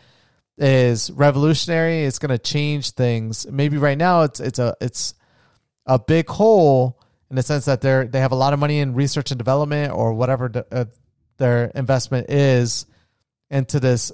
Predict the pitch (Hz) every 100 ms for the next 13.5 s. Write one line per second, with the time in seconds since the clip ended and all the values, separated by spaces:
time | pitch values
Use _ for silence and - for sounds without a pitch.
0 | - 139 127 117 156 156 120 110 107 107
1 | - _ _ _ _ _ _ _ _ 147
2 | 135 117 - _ _ _ _ _ _ _
3 | _ _ - 151 160 175 151 143 131 143
4 | - 131 120 117 - 160 160 151 - -
5 | - _ _ _ 151 139 131 120 117 113
6 | - 151 127 147 147 - 147 135 123 117
7 | - - 165 170 156 123 - - 156 151
8 | 151 143 113 147 151 156 160 - 165 170
9 | 175 - - _ _ _ _ _ 147 131
10 | 127 - 143 151 135 120 123 - 113 143
11 | 143 107 - 87 - _ _ _ _ _
12 | _ _ _ _ _ - 139 120 - 143
13 | 135 135 127 120